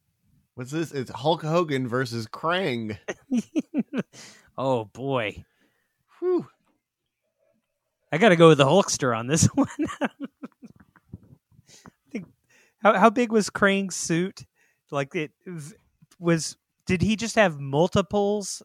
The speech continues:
Speaker 2: of that, uh,
Speaker 1: The big
Speaker 2: bald
Speaker 1: guy?
Speaker 2: wrestler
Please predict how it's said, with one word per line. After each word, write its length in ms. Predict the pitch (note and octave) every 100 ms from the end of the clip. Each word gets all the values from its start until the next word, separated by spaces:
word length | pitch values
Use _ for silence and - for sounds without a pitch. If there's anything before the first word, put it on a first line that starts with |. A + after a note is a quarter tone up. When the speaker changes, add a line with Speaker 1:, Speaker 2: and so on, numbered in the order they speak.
| -
Speaker 2:
of 340 | F#3+ G3 F#3 - _ _ _ _ _ _
that, 300 | D3+ D#3 D3
uh, 320 | D#3+ D#3+ D#3 D3+ - _ _ _ _ _ _ _ _ _ _ _ _ _ _ _
Speaker 1:
The 80 | B2
big 100 | A#2
Speaker 2:
bald 320 | D#3 E3+ F3
Speaker 1:
guy? 140 | A2+ A#2
Speaker 2:
wrestler 640 | E3+ F3+ C3+ F#3+ G3 G3+